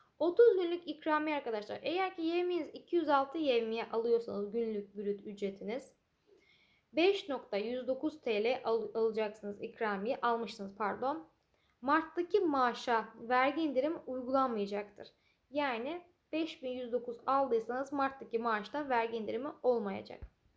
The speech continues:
Yirmi beş günlük ikramiye alıyorsunuz arkadaşlar. Günlük brüt ücretiniz iki yüz altı T L ise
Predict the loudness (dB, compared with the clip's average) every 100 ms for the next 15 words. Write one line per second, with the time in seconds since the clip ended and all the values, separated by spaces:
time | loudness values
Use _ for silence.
0 | -20 -20 -20 _ _ _ -16 -16 _ _
1 | _ 2 4 6 6 4 -2 -2 -2 -6
2 | -12 -2 0 2 2 2 2 0 -4 -2
3 | -2 -4 -6 -6 -2 -2 -2 -4 -2 -4
4 | -6 -8 -8 -8 -6 -6 -4 -8 -10 -10
5 | -6 0 0 0 -2 -2 0 0 -2 -2
6 | -2 -2